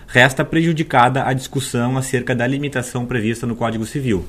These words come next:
Além disso, segundo a magistrada, é entendimento da sétima turma ser necessária a notificação pessoal do devedor para obrigá-lo à contribuição sindical. Logo,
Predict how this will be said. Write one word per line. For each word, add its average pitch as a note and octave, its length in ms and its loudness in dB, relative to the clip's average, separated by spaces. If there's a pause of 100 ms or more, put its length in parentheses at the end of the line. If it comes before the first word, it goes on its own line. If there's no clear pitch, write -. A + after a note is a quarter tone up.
(100)
Além D#3+ 300 6
disso, E3+ 320 4
segundo C#3+ 300 2
a E3+ 40 2
magistrada, B2+ 680 4
é A#2 60 -2
entendimento C3+ 580 0
da C3+ 120 -2
sétima C3 340 0
turma C3 400 0
ser F3+ 320 2
necessária D3 640 2
a C3 80 0
notificação C#3+ 640 -2
pessoal C3+ 420 0
do C3+ 120 0
devedor B2 460 2
para C3 180 2
obrigá-lo C3 580 2
à A#2+ 80 2
contribuição B2 580 -2
sindical. A#2 540 -2 (240)
Logo, C3 380 4